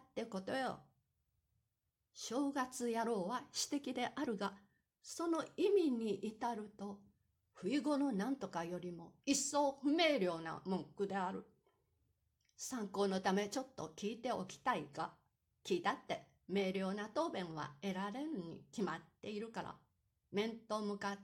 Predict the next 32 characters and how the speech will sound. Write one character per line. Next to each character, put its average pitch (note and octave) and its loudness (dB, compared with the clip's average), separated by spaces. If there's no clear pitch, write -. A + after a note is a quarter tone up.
た F3 -2
ま F#3 0
ま G#3+ -4
無 G#3+ 4
言 G#3 0
で C#4 -4
立 D#4+ -6
っ A3+ -10
て - -8
お G3+ -2
っ - -10
た。 - -10
い C3+ -8
さ E3+ -4
さ F#3 -8
か F#3+ -4
手 F3 -4
持 F3 -4
ち G3 -4
無 A3 -6
沙 A#3+ -4
汰 G3+ -4
の F3+ -4
体 A3 -8
で F#3 -4
あ F3+ -4
る。 - -12
す - -2
る D#4+ 0
と - -4
突 F#3 -6
然、 G#3+ -4